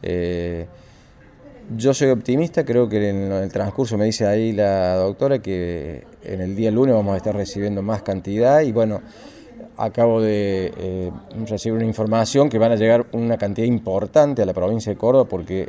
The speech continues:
van a ingresar al país, eh, más de un millón de dosis, eh, de lo que son las vacunas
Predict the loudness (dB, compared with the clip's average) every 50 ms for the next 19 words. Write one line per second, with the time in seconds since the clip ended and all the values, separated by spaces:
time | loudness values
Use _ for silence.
0 | -4 -2 0 0 0 0 -4 -2 -4 -4 -4 -2 0 0 0 0 -2 -2 0 0
1 | 0 2 0 0 -2 -2 -4 -6 -8 -6 -4 -4 -4 -4 -4 -4 -4 -4 -4 -6
2 | -8 -10 -18 -20 -20 -20 -20 -20 -20 -12 -4 2 2 4 4 4 4 4 2 2
3 | 2 0 0 2 0 2 2 2 2 2 0 -2 -4 -4 -4 -6 -8 -12 -14 -16
4 | -12 -8 -6 -6 -4 -4 -4 -4 -4 -4 -4 -4 -4 -6 -6 -8 -8 -8 -8 -6
5 | -6 -6 -6 -4 -4 -2 -2 -2 -2 -2 -4 -6 -4 -4 -4 -4 -6